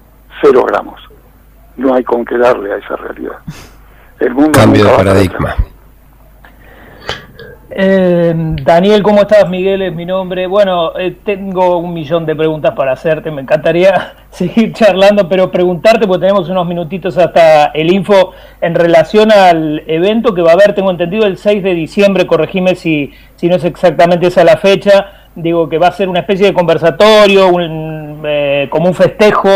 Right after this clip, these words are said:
Speaker 3: online donde vas a estar entrevistando a algunos de aquellos músicos,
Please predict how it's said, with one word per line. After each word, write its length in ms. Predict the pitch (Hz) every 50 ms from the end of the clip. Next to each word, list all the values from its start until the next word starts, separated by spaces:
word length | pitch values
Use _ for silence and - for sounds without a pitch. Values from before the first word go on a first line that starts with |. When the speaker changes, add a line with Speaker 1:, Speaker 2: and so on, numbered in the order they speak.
| 196 202 -
Speaker 3:
online 480 | 170 170 170 175 196 196 202 196 196
donde 180 | 185 180 165 160
vas 180 | 170 180 170 -
a 40 | 180
estar 240 | - - - 185 175
entrevistando 720 | 170 165 156 156 147 - - 175 180 180 175 160 156 -
a 280 | - - - - -
algunos 320 | 156 160 156 165 170 165 165
de 160 | 156 151 147
aquellos 360 | 143 143 175 165 151 160 135
músicos, 680 | 160 170 175 - - 170 156 - - 160 151 147 -